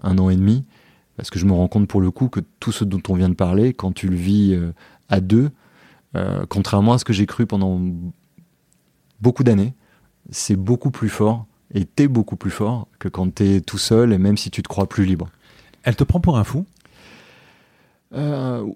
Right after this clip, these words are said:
Speaker 1: elle me le dit assez régulièrement,
Speaker 2: Moi aussi,
Speaker 1: mais,
Speaker 2: la mienne aussi,
Speaker 1: mais elle
Speaker 2: ouais.
Speaker 1: m'aime probablement aussi pour ça. Donc, euh,
Speaker 2: Oui.
Speaker 1: tant que elle, elle m'aime aussi pour ça et je suis pas juste fou, ça va.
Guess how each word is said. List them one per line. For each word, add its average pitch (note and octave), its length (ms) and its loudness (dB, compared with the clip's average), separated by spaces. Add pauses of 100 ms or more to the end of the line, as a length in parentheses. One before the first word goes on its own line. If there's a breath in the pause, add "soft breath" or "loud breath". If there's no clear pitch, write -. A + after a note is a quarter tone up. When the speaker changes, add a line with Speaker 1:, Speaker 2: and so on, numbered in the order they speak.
(120)
Speaker 1:
elle C#3+ 260 2
me D3+ 100 6
le D#3 60 2
dit C#3+ 140 2
assez D#3+ 280 0
régulièrement, C3 720 0
Speaker 2:
Moi F3+ 100 -2
aussi, A#2+ 180 -2
Speaker 1:
mais, B2 120 4
Speaker 2:
la C3 60 4
mienne B2+ 180 -2
aussi, A#2 160 -2
Speaker 1:
mais B2 160 4
elle C3 120 4
Speaker 2:
ouais. C3 40 4
Speaker 1:
m'aime C3+ 220 4
probablement C#3 720 0
aussi C3 240 -4
pour - 200 -12
ça. G2 180 -8
Donc, F#2 320 -8
euh, F#2 240 -2
Speaker 2:
Oui. F#2+ 140 -12
Speaker 1:
tant C#3 200 2
que A#2 580 2
elle, G#2 180 -4
elle A2+ 160 0
m'aime B2 240 2
aussi C3 340 0
pour - 220 -8
ça C3+ 300 2
et A2+ 40 2
je G#2+ 60 -4
suis - 120 -6
pas A#2 200 -2
juste A#2+ 400 -2
fou, C#3+ 220 -2
ça B2+ 160 0
va. F2+ 160 -4